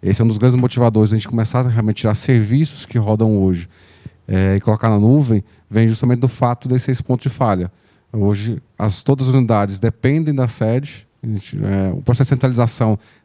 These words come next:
de um lado, gerou esse benefício, da melhor gestão dos recursos, mas, por outro lado, ele cria, é, esse problema que é da questão da disponibilidade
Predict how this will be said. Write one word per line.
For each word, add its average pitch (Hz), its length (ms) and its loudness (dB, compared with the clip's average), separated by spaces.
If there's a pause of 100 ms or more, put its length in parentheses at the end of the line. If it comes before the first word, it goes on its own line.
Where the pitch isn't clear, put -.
(340)
de 110 160 -2
um 117 120 4
lado, 107 200 4
gerou 110 300 2
esse 110 100 -2
benefício, 151 840 0
da 120 160 -2
melhor 110 360 2
gestão 120 400 2
dos 117 180 0
recursos, 123 540 0 (640)
mas, 120 180 2
por - 120 0
outro 135 180 4
lado, 127 500 0 (340)
ele 113 220 0
cria, 143 760 2
é, 117 840 2 (380)
esse 117 220 0
problema 123 480 4
que 143 160 -2
é 131 140 0
da 131 120 0
questão 135 320 -2
da 139 80 2
disponibilidade 127 800 0